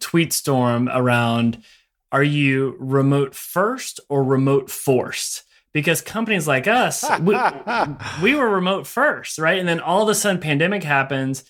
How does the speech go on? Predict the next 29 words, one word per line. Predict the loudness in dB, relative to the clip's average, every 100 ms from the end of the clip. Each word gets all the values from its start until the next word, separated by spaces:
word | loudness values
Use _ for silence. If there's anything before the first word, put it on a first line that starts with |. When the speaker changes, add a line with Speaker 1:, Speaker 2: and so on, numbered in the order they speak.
| _
Speaker 1:
and | -4 0
everybody's | 2 0 2 2 2
a | 2
remote | 0 0 -2
company, | -2 0 0 0
but | 2 0 -8 _ _
it's | -8 -8
forced. | 0 2 2 4
Speaker 2:
Right. | 6 6 4
Speaker 1:
But | 2
it, | 2
it | 0 -4
kills | -2 0 2
us | 2 2
'cause, | 0 -2
like, | -2
oh | 0 0
man, | 2 2 2 0 -2
it's | -2 -2
like, | 0
that | 0
was | 2
our | 0
competitive | -2 -2 0 2
advantage | 2 2 2 2 0
and | -2
it's | -2
going | 0 0 2
away. | 0 2 2 0